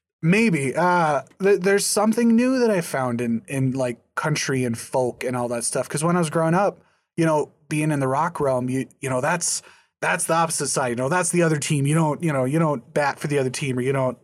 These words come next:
you know, you don't support that. But as I've gotten older, I've found this new, really awesome depth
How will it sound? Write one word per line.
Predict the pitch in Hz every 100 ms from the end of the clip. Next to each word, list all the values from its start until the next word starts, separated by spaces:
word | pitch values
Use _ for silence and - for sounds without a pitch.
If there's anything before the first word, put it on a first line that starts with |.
| -
you | 139
know, | 120 113 -
you | 151
don't | 143
support | 147 135 139 135
that. | 139 135
But | - 123
as | 165 180
I've | 202
gotten | 190 180 151
older, | 160 196 170
I've | 139
found | - 151 165 175
this | - 127
new, | 131 139 160 147
really | 117 127 147 165 151 - _ _ _ _ _ _
awesome | - 160 165 - 175 131 110 _
depth | 117 123 175 - -